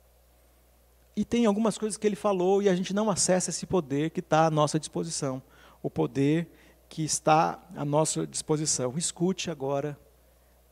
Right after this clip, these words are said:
e obedeça. Vocês, nós aqui,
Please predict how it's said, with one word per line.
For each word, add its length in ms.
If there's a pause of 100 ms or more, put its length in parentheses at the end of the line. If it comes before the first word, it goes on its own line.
(480)
e 120
obedeça. 560 (2500)
Vocês, 680 (640)
nós 240
aqui, 280